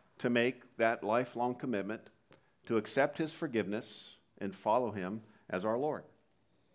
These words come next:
And that is a personal decision that no one else can make for us. But it's not just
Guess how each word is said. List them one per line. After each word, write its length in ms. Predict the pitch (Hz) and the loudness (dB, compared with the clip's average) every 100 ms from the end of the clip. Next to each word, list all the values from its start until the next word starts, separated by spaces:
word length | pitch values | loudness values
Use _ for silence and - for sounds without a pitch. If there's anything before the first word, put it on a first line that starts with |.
| _ _ | _ _
And 120 | 131 | 4
that 120 | 185 240 | 8 8
is 140 | 214 | 6
a 40 | |
personal 380 | - 190 185 143 | 2 2 2 -2
decision 460 | 117 - 107 104 123 | -4 0 0 0 0
that 220 | 131 - | 0 2
no 160 | 139 156 | 2 4
one 200 | 156 147 | 4 4
else 520 | 123 123 - - - _ _ _ _ | 2 0 -8 -14 -18 _ _ _ _
can 120 | 117 | -2
make 180 | 110 107 | -2 -2
for 260 | - 107 87 | -2 -4 -4
us. 240 | - - - _ _ _ _ _ _ _ 156 | -8 -18 -20 _ _ _ _ _ _ _ 10
But 100 | 170 | 10
it's 380 | 156 - - | 8 2 2
not 320 | 170 220 220 143 | 8 8 6 6
just 560 | 160 151 147 - - | 8 8 6 -6 -12